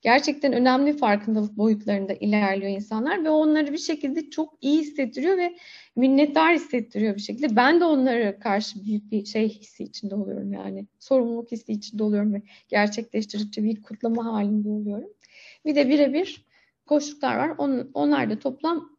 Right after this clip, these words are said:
e, altı hafta sürüyor. Her bir seans bir saatle bir buçuk saat arasında sürüyor. Arada yine ödevler var. Şimdi geldik bizim bu yaz için olan programımıza ve adını, e,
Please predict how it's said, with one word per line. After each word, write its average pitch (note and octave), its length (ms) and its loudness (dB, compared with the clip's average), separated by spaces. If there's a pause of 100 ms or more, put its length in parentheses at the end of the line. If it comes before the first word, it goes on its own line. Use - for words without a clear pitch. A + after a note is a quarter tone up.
e, A3 40 -4
altı A#3 540 -2
hafta A#3 340 -4
sürüyor. D4 440 -4 (440)
Her C4+ 260 0
bir A3 40 -2
seans G#3 420 -4
bir C4 280 -4
saatle G#3+ 420 -8
bir B3+ 120 -2
buçuk - 220 -10
saat G3+ 320 -8
arasında - 440 -8
sürüyor. - 440 -12 (360)
Arada A3+ 240 0
yine - 220 -2
ödevler B2 480 -2
var. - 380 -10 (840)
Şimdi E4 360 4
geldik D#4+ 600 2 (960)
bizim C4 300 2
bu C#4 60 2
yaz D4 200 4
için D#4 440 -4 (200)
olan C4+ 320 0
programımıza A#3 580 -2
ve D#4+ 140 -2
adını, C4+ 520 -2 (320)
e, A3+ 60 -2